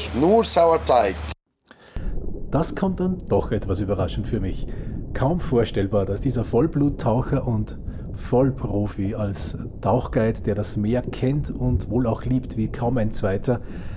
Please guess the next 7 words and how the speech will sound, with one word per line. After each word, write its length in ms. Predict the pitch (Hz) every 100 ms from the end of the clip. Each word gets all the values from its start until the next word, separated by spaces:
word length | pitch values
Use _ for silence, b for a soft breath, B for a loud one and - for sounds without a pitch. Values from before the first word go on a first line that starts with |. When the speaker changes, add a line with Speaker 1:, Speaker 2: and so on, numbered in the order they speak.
| B B -
Speaker 2:
einmal 460 | - 143 156 165 156 -
mit 260 | 151 156 - -
Sauerteigbrot 1200 | - - 98 90 87 - 92 - - 95 110 - -
seine 280 | - 110 117
Brötchen 460 | 135 101 92 - 101
verdient. 480 | - - 92 - - - - - - - - - B B B B B - -
Aber 480 | - 110 104 117 175